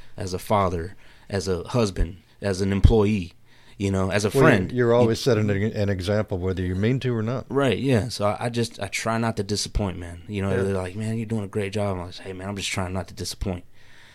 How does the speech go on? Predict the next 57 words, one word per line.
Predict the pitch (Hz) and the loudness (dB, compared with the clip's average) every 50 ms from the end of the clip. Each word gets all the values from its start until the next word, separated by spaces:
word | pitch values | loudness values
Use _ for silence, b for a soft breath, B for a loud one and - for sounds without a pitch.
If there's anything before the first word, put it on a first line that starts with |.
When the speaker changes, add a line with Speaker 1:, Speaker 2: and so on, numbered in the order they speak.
| b b | b b
Speaker 1:
You | - 98 | -4 0
know, | 98 98 98 | 0 2 2
as | 95 95 | 0 0
I, | 98 95 98 95 92 - | -2 -2 -2 -4 -6 -6
you | - 98 | -6 -4
know, | 92 90 | -2 -2
I, | 95 95 92 - | -2 -2 -4 -4
I'm, | - 98 98 98 95 95 95 | -4 -2 -2 -2 -2 -4 -4
I'm | 101 98 101 | -4 -4 -2
just, | 95 101 98 107 | -2 -2 -2 -2
I'm | 95 92 95 | -2 -2 0
a | 95 | 0
real | 104 107 95 | 2 2 2
humble | 98 110 101 101 98 | 2 0 0 0 0
guy. | 95 107 107 110 110 110 107 - - _ - - - - - - - - - - - - - - - - - - - - - | 2 2 2 2 2 0 -2 -6 -10 _ -20 -20 -20 -20 -20 -20 -20 -20 -20 -20 -20 -20 -20 -20 -20 -20 -20 -20 -18 -10 -4
Or | 117 113 | -2 -2
I | 104 | 0
like | 101 104 95 | -2 -4 -6
to | - 107 | -6 -8
think, | 95 - 110 95 - - - | -4 -4 -4 -4 -4 -8 -8
I | 107 107 | -6 -6
think, | - - 95 95 | -4 -4 -6 -4
I | 95 98 | -2 -2
like | 95 92 85 - - | -2 -2 -4 -8 -12
to | - | -14
think | - - - | -12 -12 -12
so | - - 90 90 | -8 -8 -6 -6
anyway. | 90 87 85 85 - - - - | -4 -6 -6 -10 -12 -10 -4 0
Speaker 3:
Yeah. | 240 220 135 - - - | 0 0 0 -4 -8 -2
Speaker 1:
But, | - 110 110 107 | 2 4 4 4
you | 107 104 | 4 2
know, | 98 92 90 b b b | 0 0 -2 b b b
but | - 120 110 | 2 2 4
the | 117 110 | 2 0
la-, | 107 127 120 | 0 0 -2
the | 110 107 110 | 0 0 0
last | 104 104 123 147 160 175 165 135 - - - | 2 2 2 2 2 2 2 0 -2 -6 -6
thing | 107 95 90 85 | -6 -6 -6 -4
that | 87 95 92 | -4 -4 -2
I | 92 | -2
wanna | 90 92 92 90 87 87 | -2 -2 -4 -4 -6 -6
do, | 90 85 85 - - - - | -8 -12 -14 -16 -18 -18 -10
you | - 104 95 | -6 -4 -2
know, | 95 92 90 87 | -2 -2 -2 -2
the | 85 87 | -4 -4
last | 87 92 101 107 107 - | -2 0 0 0 0 -2
thing | 98 98 | -4 -4
I | 92 | -4
wanna | 90 87 85 | -4 -4 -6
do | 90 92 87 - | -6 -6 -6 -6
is, | - - 95 90 92 | -6 -6 -6 -4 -4
uh, | 92 90 - | -4 -4 -4
is | - 101 95 90 85 - - - - | -4 -4 -4 -4 -6 -8 -12 -12 -10
to | - - 98 95 92 | -8 -6 -6 -6 -6
disrespect | - - 95 98 110 113 - - - 95 - - - - 101 95 - - | -8 -10 -4 0 0 0 0 0 -2 -2 -2 -2 -2 -2 -4 -4 -4 -6
the | 98 | -12
craft. | - - - 95 101 - - - - - - - | -10 -6 -6 -6 -4 -6 -8 -10 -12 -14 -14 -14